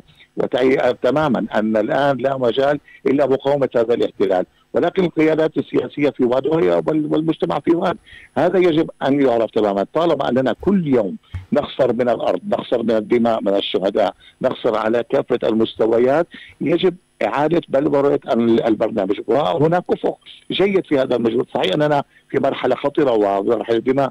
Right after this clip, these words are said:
ولكن كما ذكرت التغيرات الإقليمية والدولية في صالح القضية الفلسطينية.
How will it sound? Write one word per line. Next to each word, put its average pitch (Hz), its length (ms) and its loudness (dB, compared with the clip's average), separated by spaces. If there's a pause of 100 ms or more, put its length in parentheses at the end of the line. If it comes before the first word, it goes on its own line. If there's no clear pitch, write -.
(300)
ولكن 165 500 0 (120)
كما 151 200 0
ذكرت 156 360 0 (160)
التغيرات 143 560 0 (100)
الإقليمية 156 560 2
والدولية 143 640 2
في 139 80 -2
صالح - 320 -2
القضية 120 340 -2
الفلسطينية. 113 640 -4